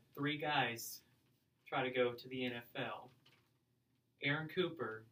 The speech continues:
graduate of twenty seventeen, All-American linebacker. He had a short stint with the Chi-, Chicago Bears, but he didn't make it. Emmett Keys, a four-time All-American safety, graduate of twenty eighteen.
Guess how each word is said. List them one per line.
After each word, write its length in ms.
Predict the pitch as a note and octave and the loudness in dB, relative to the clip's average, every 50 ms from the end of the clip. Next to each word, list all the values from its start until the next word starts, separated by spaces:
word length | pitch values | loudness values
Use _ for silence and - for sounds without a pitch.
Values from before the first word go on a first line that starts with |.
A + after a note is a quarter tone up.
| _ _ _ _ _ _ _ _ _ _ _ _ | _ _ _ _ _ _ _ _ _ _ _ _
graduate 320 | - C#3 B2+ B2+ C#3+ C#3+ C3 | 0 0 0 2 2 2 0
of 120 | B2+ - | 0 0
twenty 220 | - D3+ D3 C#3+ C#3 | -2 -4 -4 -4 -4
seventeen, 720 | - D3 C#3 C3+ C#3 C#3 - - D3 C3 A#2+ A#2 A#2 A2+ A2+ - _ _ _ _ _ _ _ _ _ | -2 -4 -2 -2 -4 -4 -6 -4 -4 -4 -4 -4 -6 -10 -12 -16 _ _ _ _ _ _ _ _ _
All-American 560 | - C3 C#3 C#3+ C#3+ C#3+ C#3+ C#3+ C#3+ - C#3+ | -2 0 0 0 2 2 2 0 0 -2 -2
linebacker. 760 | C#3 C#3 C3+ C3+ C3 B2+ A#2 A2+ A2+ A2+ - - A2+ G#2+ A2 - _ _ _ _ _ _ _ - | -2 0 0 0 0 0 0 -2 -2 -2 -4 -8 -10 -10 -10 -14 _ _ _ _ _ _ _ -4
He 120 | - C#3 | 0 2
had 80 | B2+ B2 | 2 2
a 40 | |
short 280 | B2 - D#3 D#3 D3 C#3+ | 0 0 -2 -2 -2 -4
stint 260 | - - D3+ C#3+ C#3 | -4 -2 -2 -2 -2
with 80 | C3+ C3 | -4 -6
the 80 | - | -10
Chi-, 240 | - - - C3+ C3 B2+ - _ _ - | -12 -10 -8 -8 -8 -8 -8 _ _ -20
Chicago 420 | - - - C#3 C#3 C#3 C3+ C#3 | -16 -6 -2 0 0 2 2 0
Bears, 560 | C3+ C3 C3 B2 A#2+ A2+ A2 A2 - - - - _ _ _ _ _ _ _ _ _ _ _ _ _ _ _ _ _ _ _ _ _ _ - | 2 4 4 4 4 2 -2 -4 -8 -12 -16 -20 _ _ _ _ _ _ _ _ _ _ _ _ _ _ _ _ _ _ _ _ _ _ 0
but 80 | C3+ C3 | 2 2
he 100 | B2+ B2 | 4 4
didn't 240 | B2 C3 B2+ B2+ B2 | 2 0 -2 -2 -2
make 220 | A#2+ A2+ G#2 - - | -6 -8 -8 -10 -12
it. 140 | F2+ - - _ _ _ _ _ _ _ _ _ _ _ _ _ _ _ _ - - _ _ _ _ _ _ - | -14 -16 -16 _ _ _ _ _ _ _ _ _ _ _ _ _ _ _ _ -20 -20 _ _ _ _ _ _ -6
Emmett 220 | D3+ D3 D3+ D#3 | -6 -4 -4 -6
Keys, 580 | - - F3+ D#3+ D3 B2+ A#2+ A#2 A#2 - - - - _ _ _ - | -4 -4 -2 0 0 0 0 -2 -4 -6 -12 -14 -18 _ _ _ -14
a 60 | B2+ | -12
four-time 480 | - - D3 C#3+ C#3+ - D3+ D3 C#3+ | -6 -2 0 0 0 0 -2 -2 0
All-American 500 | C#3 C#3 C3+ C3+ C#3 C3+ C3+ C3+ - C#3 | 0 0 0 2 2 2 2 0 -2 -6
safety, 640 | B2+ - - D3+ C#3+ C3 - - B2 A2+ A2 A2 - - _ _ _ _ _ - | -6 -4 -2 -2 -2 -2 -2 -6 -8 -10 -10 -10 -16 -20 _ _ _ _ _ -4
graduate 340 | C3+ C3 C3 B2+ - C3 B2+ | -2 0 0 0 0 -2 -2
of 100 | B2 - | -2 -4
twenty 260 | - - C#3 C3+ C#3 | -6 -6 -4 -2 0
eighteen. 440 | C#3+ D3 C#3+ - - B2 A2 G#2+ | -2 -2 -4 -6 -12 -12 -12 -14